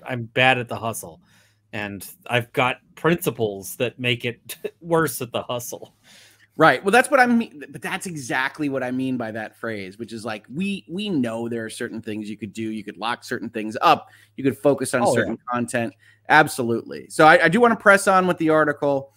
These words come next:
Speaker 2: I do what Nancy Rush with a super chat. "Well, there's pandering and then there's playing to your strengths." By the way, you're both attractive men. Thank you, Nancy. "And your personalities make you more so." Appreciate it.
Speaker 1: Apologies.
Speaker 2: Absolutely.
Speaker 1: Uh, sorry to, to hear about your eyesight, but, uh,
Speaker 2: <laughs>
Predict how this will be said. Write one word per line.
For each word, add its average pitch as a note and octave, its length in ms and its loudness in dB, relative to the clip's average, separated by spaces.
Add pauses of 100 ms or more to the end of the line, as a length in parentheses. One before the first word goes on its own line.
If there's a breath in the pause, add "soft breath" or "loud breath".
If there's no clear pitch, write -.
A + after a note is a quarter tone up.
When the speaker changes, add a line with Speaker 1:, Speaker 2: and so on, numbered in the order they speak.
(180)
Speaker 2:
I C#3+ 120 2
do D#3+ 140 4
what D#3 220 0
Nancy F3+ 340 2
Rush D#3+ 300 2
with C#3+ 140 -4
a C#3 80 -8
super D3+ 260 -6
chat. D3 340 0
"Well, E3 220 2
there's D3+ 140 -2
pandering F3 400 -2
and D3+ 80 -2
then C#3 80 -4
there's C3+ 120 -6
playing C#3+ 220 -4
to C3+ 60 -4
your B2 80 -6
strengths." C3+ 340 -6
By D3 120 -4
the C#3+ 60 -8
way, C#3 100 -4
you're C3+ 60 -6
both C3 220 -8
attractive B2 340 -8
men. C3+ 200 -8
Thank D3+ 180 -10
you, G2+ 60 -10
Nancy. G2+ 320 -12 (580)
"And C#3 140 4
your D3+ 80 4
personalities D#3 580 -2
make C#3+ 160 -4
you C#3+ 60 -4
more D3 180 -2
so." F#2 320 -14 (180)
Appreciate - 360 -16
it. - 80 -20 (440)
Speaker 1:
Apologies. D3+ 720 2
Speaker 2:
Absolutely. C3+ 360 0
Speaker 1:
Uh, C3 120 2
sorry D#3 300 -4 (100)
to, - 220 -20
to C#3 100 -8
hear C#3+ 140 0
about C3+ 240 -4
your C3+ 100 0
eyesight, A#2 540 -2
but, B2 280 -6
uh, B2 300 0 (300)
Speaker 2:
<laughs> B2 1400 -8